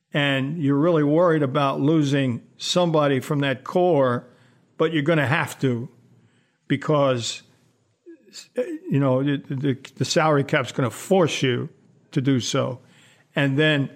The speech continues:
there may be somebody among that core, or bodies, plural,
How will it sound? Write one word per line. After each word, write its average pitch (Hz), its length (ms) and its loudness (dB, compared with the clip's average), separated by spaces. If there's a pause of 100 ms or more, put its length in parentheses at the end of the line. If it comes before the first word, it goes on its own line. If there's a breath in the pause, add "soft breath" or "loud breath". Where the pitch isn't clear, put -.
(260 loud breath)
there 143 160 0
may 156 280 2
be 175 220 4
somebody 139 760 0 (200)
among 139 380 0
that 139 220 -2
core, 131 520 -2 (120)
or 135 220 0 (340)
bodies, 135 560 0
plural, 151 680 0